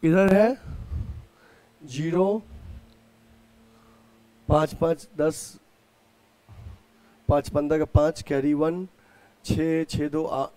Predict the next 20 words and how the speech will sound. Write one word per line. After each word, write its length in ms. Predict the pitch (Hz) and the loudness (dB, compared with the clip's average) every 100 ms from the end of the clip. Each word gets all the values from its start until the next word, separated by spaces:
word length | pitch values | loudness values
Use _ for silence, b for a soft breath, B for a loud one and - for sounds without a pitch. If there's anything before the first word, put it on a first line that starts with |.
| - | -10
छः 280 | - 139 160 | -4 0 0
चार 300 | 160 151 143 | 0 0 2
दस, 300 | 139 156 147 143 | 2 0 -2 -2
दस 260 | 156 - - | -2 -4 -6
और 220 | 135 135 - - | -2 -2 -4 -6
एक 140 | 139 | -4
carry 400 | - 147 139 131 | 0 0 0 -2
ग्यारह 280 | 127 135 139 | -2 0 0
का 140 | 143 - | -2 -4
एक 180 | 151 156 - | -2 -4 -2
carry 260 | 139 139 139 | -2 0 0
one, 300 | 139 160 208 - b b b b b b b b | 0 0 -4 -12 b b b b b b b b
दो 260 | - 156 160 | -2 0 0
च-, 140 | - - - | -6 -18 -2
चार 180 | 143 143 | 0 0
दो 120 | 147 | -2
छः, 380 | - - 160 156 | -2 -2 0 0
छः 160 | - 139 | -2 -2
चार 200 | 151 143 | 0 0
दस 220 | 139 156 | 0 -2